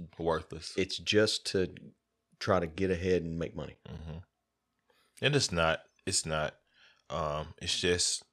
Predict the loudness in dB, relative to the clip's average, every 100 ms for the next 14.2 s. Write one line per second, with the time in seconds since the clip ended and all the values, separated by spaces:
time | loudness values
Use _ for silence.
0 | _ _ _ 0 0 2 0 0 0 0
1 | 0 -2 -4 -6 -10 -10 -8 -6 -6 -8
2 | -8 -8 -8 -10 -12 _ _ _ _ _
3 | _ _ _ -12 -10 -10 -12 -16 _ -8
4 | -8 0 2 4 4 2 0 0 -6 -6
5 | -2 -2 -4 -4 -4 -4 -4 -6 -6 -8
6 | -8 -10 -12 _ _ _ _ _ _ _
7 | _ _ _ _ -20 -4 -4 -2 0 2
8 | 2 -2 -4 -4 -8 -20 _ _ _ _
9 | _ _ _ _ _ _ _ _ _ -6
10 | -2 -2 -2 -4 -2 -6 -6 -8 -8 -8
11 | -12 _ _ _ _ _ _ _ _ -20
12 | -20 _ _ _ _ _ _ _ _ _
13 | -2 0 2 2 2 0 -2 -4 -4 -4
14 | -4 -6